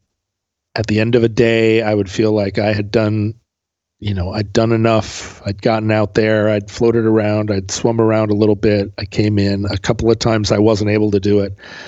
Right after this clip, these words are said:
but I kept doing it and kept trying to find that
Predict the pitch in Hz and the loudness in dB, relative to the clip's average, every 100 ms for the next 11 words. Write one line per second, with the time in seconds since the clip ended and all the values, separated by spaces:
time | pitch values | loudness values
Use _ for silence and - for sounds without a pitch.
0 | - - - 117 - 147 175 - 156 160 | -20 -12 -2 -2 0 0 0 0 2 2
1 | 123 95 101 95 - - 110 - - - | -2 -6 -6 -8 -6 -4 -4 -6 -14 -14
2 | _ _ _ _ _ _ _ _ _ _ | _ _ _ _ _ _ _ _ _ _
3 | _ _ _ _ _ _ _ _ _ _ | _ _ _ _ _ _ _ _ _ _
4 | _ - 113 110 110 - 98 - 120 113 | _ -4 -2 -2 -4 -6 -8 -4 -2 -2
5 | 113 104 98 95 95 | -2 -4 -4 -4 -4